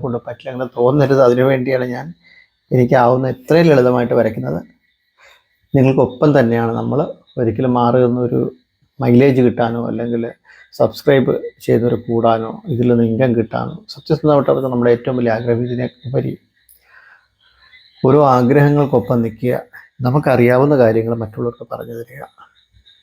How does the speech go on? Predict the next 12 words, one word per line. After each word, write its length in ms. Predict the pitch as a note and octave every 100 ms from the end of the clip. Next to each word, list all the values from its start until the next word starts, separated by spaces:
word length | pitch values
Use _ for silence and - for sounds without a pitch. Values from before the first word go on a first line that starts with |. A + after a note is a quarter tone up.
| -
എൻ്റെ 160 | B2 D3 D3
ഇൻസ്റ്റിറ്റ്യൂട്ടിൽ 500 | G#2+ A2 C3 A#2+ B2
നമുക്ക് 200 | A#2 A#2 A#2
ആവശ്യത്തിന് 360 | A2+ B2 - B2+
കുട്ടികൾ 220 | A#2 A#2+ A#2+
വരുന്നുണ്ട്. 360 | A#2+ A#2+ A#2+ - -
വരുന്നവരെ 420 | C3 A#2+ B2 B2 B2+
മനോഹരമായിട്ട് 600 | A#2 B2 C#3 D#3+ C#3+ B2+ -
പഠിപ്പിച്ച് 380 | A#2 - C#3 C3 B2
തന്നെയാണ് 300 | A2+ B2 A2+
നമ്മൾ 160 | A2+ A2
അവരോട് 220 | A2 -